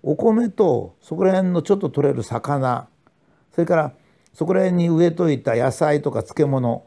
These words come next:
それで十分なんですね。生きていけるんですよ。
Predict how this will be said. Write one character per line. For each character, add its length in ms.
そ 140
れ 100
で 240
十 160
分 160
な 100
ん 80
で 60
す 80
ね。 300
生 80
き 100
て 60
い 80
け 100
る 60
ん 40
で 80
す 100
よ。 180